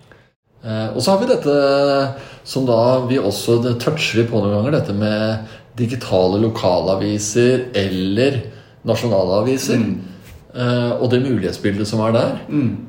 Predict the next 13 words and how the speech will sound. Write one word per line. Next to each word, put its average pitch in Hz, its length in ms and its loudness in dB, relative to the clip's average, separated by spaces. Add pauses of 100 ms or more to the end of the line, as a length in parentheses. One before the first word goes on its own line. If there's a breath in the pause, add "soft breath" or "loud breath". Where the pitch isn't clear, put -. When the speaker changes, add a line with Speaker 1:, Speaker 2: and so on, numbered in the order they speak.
(140)
Speaker 1:
Og 127 100 -6
da, 143 300 0
da, 143 600 2 (420)
da 147 120 2
ser 95 460 0
vi 104 100 0
jo 170 260 2
at 127 100 -2
en 139 120 -2
del 104 180 2
av 110 80 2
disse 107 240 -2
nasjonalavisene 98 1300 -2